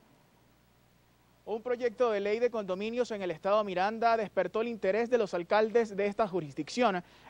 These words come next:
en relación a la puesta en vigencia y la articulación de la misma con los vecinos. Elías Sayed, alcalde del municipio de Latillo, fijó posición al respecto.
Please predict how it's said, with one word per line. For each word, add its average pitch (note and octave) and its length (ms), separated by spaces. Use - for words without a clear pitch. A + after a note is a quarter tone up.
en F#3+ 100
relación A#3 500
a G#3+ 60
la F#3+ 140
puesta F#3+ 320
en F3 80
vigencia E3+ 560
y F#3+ 120
la A#3 100
articulación A#3+ 600
de A3+ 100
la F3 100
misma A3+ 440
con A3+ 160
los C#3+ 120
vecinos. D3+ 540
Elías F#3 300
Sayed, F3+ 380
alcalde G#3 380
del G#3 140
municipio G3+ 480
de E3+ 80
Latillo, G3 480
fijó A#3 280
posición B3 480
al C3 100
respecto. C3 540